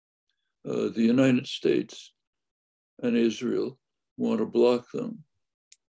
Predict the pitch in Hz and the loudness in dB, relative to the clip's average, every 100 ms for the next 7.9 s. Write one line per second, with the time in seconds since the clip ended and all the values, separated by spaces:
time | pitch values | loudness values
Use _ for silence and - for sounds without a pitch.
0 | - 123 117 110 117 127 131 _ _ _ | -8 -4 -2 0 0 -2 -6 _ _ _
1 | _ - - 113 107 104 110 120 123 131 | _ -10 -2 0 2 2 2 4 6 4
2 | 110 110 98 101 101 87 117 110 101 - | 4 0 0 0 -2 -4 -2 -2 0 -4
3 | - - _ _ _ _ _ _ _ - | -6 -12 _ _ _ _ _ _ _ -14
4 | - 123 120 117 113 - 135 120 - _ | -2 2 2 4 2 2 2 2 -2 _
5 | _ _ 127 139 135 127 117 107 117 117 | _ _ 0 0 0 0 2 2 0 0
6 | 117 110 - - 110 113 123 110 107 113 | -4 -6 -6 -4 -2 0 0 0 -2 -2
7 | 110 110 90 95 90 - - - | -2 -2 -2 -2 -4 -6 -20 -20